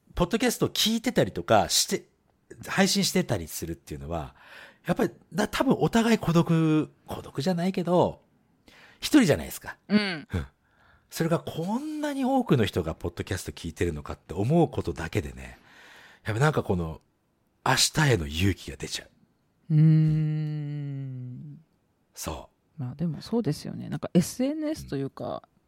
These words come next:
Speaker 2: まあYouTubeとかもそうですけど、オーディエンスがこう何も、誰もいない状態で、自分たちだけで撮影とか収録をして、
Speaker 1: うん。
Speaker 2: それをこう、
Speaker 1: そう。
Speaker 2: オンライン上にドロップするわけですけど、
Speaker 1: うん。
Speaker 2: なんか、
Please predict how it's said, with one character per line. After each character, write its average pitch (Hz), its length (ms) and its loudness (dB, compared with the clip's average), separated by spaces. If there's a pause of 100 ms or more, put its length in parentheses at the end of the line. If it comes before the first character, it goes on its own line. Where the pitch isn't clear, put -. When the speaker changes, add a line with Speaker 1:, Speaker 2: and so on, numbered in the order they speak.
(240)
Speaker 2:
ま 190 80 -4
あ 180 40 -2
YouTube 233 600 -2
と 170 100 -4
か 156 100 -4
も 143 100 -2
そ 165 180 -4
う - 20 -2
で 139 100 -4
す - 120 -12
け 131 100 -8
ど、 127 300 -8
オ 190 140 2
ー 208 40 0
デ 208 100 -2
ィ - 20 4
エ 240 60 6
ン 240 80 8
ス 233 120 2
が 214 80 6
こ 190 120 4
う - 20 6
何 160 240 6
も、 196 120 2
誰 165 200 6
も 220 120 4
い 233 60 2
な 262 120 4
い 220 60 4
状 147 160 2
態 139 220 0
で、 127 280 0 (360)
自 160 100 0
分 208 160 6
た 170 120 8
ち 175 100 -4
だ 147 100 2
け 156 100 2
で 143 80 2
撮 - 280 -6
影 147 160 2
と - 80 -10
か 147 80 -4
収 143 180 -2
録 135 240 -6
を 139 40 -4
し - 140 -14
て、 143 400 0 (160)
Speaker 1:
う - 40 -20
ん。 - 20 -16
Speaker 2:
そ 160 80 -6
れ 170 140 2
を 165 120 6
こ - 20 6
う、 156 40 4
Speaker 1:
そ 143 540 2
う。 - 80 0
Speaker 2:
オ - 20 2
ン 147 60 0
ラ 151 100 2
イ 151 40 2
ン 147 40 -2
上 151 100 -2
に 143 60 -4
ド 139 80 -4
ロ 135 80 -2
ッ 135 40 -8
プ - 120 -18
す - 160 -10
る 139 160 -4
わ 139 100 -6
け 139 100 -8
で 123 80 -8
す - 120 -14
け 127 100 -12
ど、 139 380 -4 (480)
Speaker 1:
う 80 40 -10
ん。 73 200 -12 (200)
Speaker 2:
な 160 100 -2
ん 151 60 -6
か、 98 280 -6